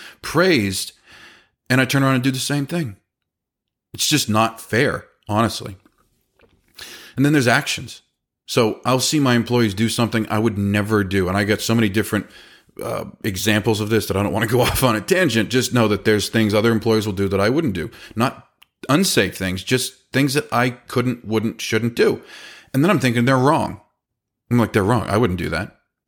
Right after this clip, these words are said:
I would never put the ladder there. I would never walk like this. I would never work on it from this side. I would never set my ladder, my vacuum, my, I would never park there. Like, just nitpicking every little thing they do because they didn't do it exactly the way that I would do it. And it's not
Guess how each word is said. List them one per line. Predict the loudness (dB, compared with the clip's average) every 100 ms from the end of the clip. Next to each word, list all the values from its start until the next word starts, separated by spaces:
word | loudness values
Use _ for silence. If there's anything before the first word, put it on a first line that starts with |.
| _ -2
I | 0
would | 2
never | 0
put | -2 -2
the |
ladder | 0 0 0
there. | 0 2
I |
would | 2
never | 2 2
walk | 2 0 -2
like | -4
this. | -2 0
I | 2
would | 2
never | 2 2 0 -6 -18 -14 -14 -4
work | 0 2 2
on | 0
it | 0
from | -2
this | 0 2
side. | 2
I | 4
would | 2 2
never | 0
set | 0 -2 -2
my | -2
ladder, | 0 2 0
my | 0 -2
vacuum, | 0 0 0 -2 0
my, | -2 -4 -12 -6 0
I |
would | 2
never | 2 0
park | 0 0 0 0
there. | 0 2
Like, | 2 2
just | 0 2
nitpicking | 2 2 0 -2 -2 0 0 2
every | 2 2
little | 4 2
thing | 0 0 0
they | 0
do | 0 2 2
because | 0 -2 -2 2
they | 2
didn't | 2 2
do | 2
it | 0
exactly | -2 -2 -2 -2 0 0
the | 2
way | 2 0
that | 0
I | 0
would | -2 -4
do | -8
it. | -12 -14 _ -20 -20 -20 -20 -20 -20 _ _ _ _ _ _ _
And | -2 0
it's | 0
not | 0 -2